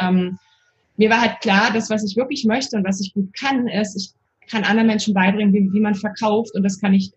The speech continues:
besser als die meisten anderen. Und ich wollte mein Wissen weitergeben und das war für mich so der erste Schritt in die, in die Trainerbranche. Und ich habe dann parallel meinen Professional Speaker gemacht.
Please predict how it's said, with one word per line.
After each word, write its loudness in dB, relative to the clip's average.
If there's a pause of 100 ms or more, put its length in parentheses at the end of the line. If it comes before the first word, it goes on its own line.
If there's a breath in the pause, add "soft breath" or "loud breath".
(160)
besser 0
als -4
die -2
meisten -6
anderen. -4
Und 2
ich -6
wollte 0
mein 2
Wissen 0
weitergeben 0
und -2
das -4
war 2
für -2
mich 4
so 0
der -2
erste -2
Schritt -2
in 2
die, 0 (380 loud breath)
in 4
die 2
Trainerbranche. 0
Und -8
ich -8
habe -4
dann -4
parallel 0
meinen 2
Professional -4
Speaker -4
gemacht. 0